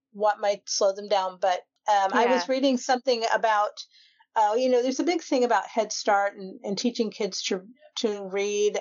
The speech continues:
Speaker 1: uh, early.
Speaker 2: Mm-hmm.
Speaker 1: And there was a study that was done which showed that the, the gains that kids made if they started to read early actually were lost by the time they got into third or
Speaker 2: Yes.
Speaker 1: fourth grade.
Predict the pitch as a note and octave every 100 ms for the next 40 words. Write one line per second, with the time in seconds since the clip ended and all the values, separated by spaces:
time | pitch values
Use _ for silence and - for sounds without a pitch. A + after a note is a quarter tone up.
0 | - G3 F3 - B3+ C#4 G3+ B3+ - _
1 | _ - F#3 E3 A3+ A#3+ G#3+ G#3+ - C4+
2 | C#4 C4 G#3 G#3 G3+ - - - _ -
3 | A3 G#3+ F#3+ F#3 G#3 G3+ - A#3+ A3 G#3+
4 | - G3+ F#3+ - G3+ - _ - G3+ G3
5 | A#3 B3 C4+ C4+ A3+ - B3 G#3 - G#3+
6 | G#3 G3+ G3 F#3+ B3+ _ _ G#3+ G3 G#3+
7 | G3 A3+ G#3+ G3+ G#3 F#3 - A3 A#3 F#3
8 | F3+ - _ - G3+ G3 - G3 F#3 F3+
9 | G#3+ A3 G#3+ - F3+ F3 - G3+ F#3+ F#3
10 | F#3 F3+ G3 F#3 - F#3+ G#3 A#3+ B3 A3
11 | F#3 F#3 F#3 G#3+ G#3